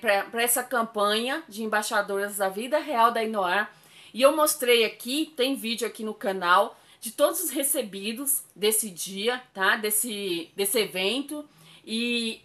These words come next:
esse, essa caixinha aqui de maquiagem da Inoar que eu recebi,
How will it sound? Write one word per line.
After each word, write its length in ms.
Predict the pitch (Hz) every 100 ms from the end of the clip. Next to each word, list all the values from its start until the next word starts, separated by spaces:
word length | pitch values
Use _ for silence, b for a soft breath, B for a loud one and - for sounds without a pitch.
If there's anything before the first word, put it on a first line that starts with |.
| _ _
esse, 680 | 269 - - 277 - - - -
essa 260 | 254 302 440
caixinha 520 | 370 311 - 240 262
aqui 200 | 247 247
de 140 | 214
maquiagem 800 | 226 233 - 370 285 214 226 220 -
da 140 | 196
Inoar 460 | 220 214 190 175 202
que 60 | 233
eu 40 |
recebi, 760 | 208 240 - 233 - 190 247